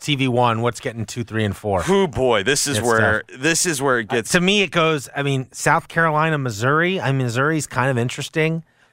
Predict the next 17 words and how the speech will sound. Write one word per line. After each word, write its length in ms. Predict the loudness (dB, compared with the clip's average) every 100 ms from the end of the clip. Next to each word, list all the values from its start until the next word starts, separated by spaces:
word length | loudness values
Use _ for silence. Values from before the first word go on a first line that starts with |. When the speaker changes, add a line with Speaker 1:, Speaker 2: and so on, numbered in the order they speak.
| _
Speaker 2:
Well, 320 | 0 2 2 -2
South 280 | 0 2 2
Carolina's 460 | 0 0 0 0
also 260 | -4 -4 -4
interesting 400 | -4 -4 -2 -2
'cause 200 | -4 -4
you 60 | 2
got 260 | 2 2 -2 _ _ -6
Beamer. 460 | 0 2 2 2 0 -6 _ _ _ _ _ -2
Beamer's, 580 | 0 2 0 0 -2 -2
like, 220 | -2 -4 _ _ _ _ _
I 60 | -18
think 240 | -10 -8
he's 180 | -6 -8
kinda 240 | -2 0 0
losing 400 | 0 -2 0 0
it 160 | 0